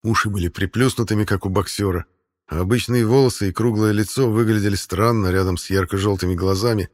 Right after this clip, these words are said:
и серо-фиолетовой, точно лишайной кожей. «Ешь быстрее, у нас пятнадцать минут», заявил Макс, но замолчать и не подумал. Принялся рассказывать, как он однажды на халяву пожрал в Кремле,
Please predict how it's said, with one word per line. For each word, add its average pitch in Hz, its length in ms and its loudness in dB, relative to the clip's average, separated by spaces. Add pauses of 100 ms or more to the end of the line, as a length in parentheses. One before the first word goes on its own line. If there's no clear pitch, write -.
(440)
и 95 120 -6
серо-фиолетовой, 98 880 -2
точно 92 300 -4
лишайной 92 480 0
кожей. 80 400 -2 (920)
«Ешь 131 280 4
быстрее, 117 440 2 (220)
у 127 60 0
нас 135 160 4
пятнадцать 135 480 2
минут», 120 300 4 (540)
заявил 98 540 0
Макс, 113 320 2
но 98 80 0
замолчать 104 500 0
и 127 40 2
не 127 100 0
подумал. 104 500 0 (220)
Принялся 92 420 -2
рассказывать, 117 600 0
как 98 200 -4
он 104 80 0
однажды 104 380 0
на 104 80 0
халяву 104 400 0
пожрал 90 380 0
в - 80 -8
Кремле, 98 520 2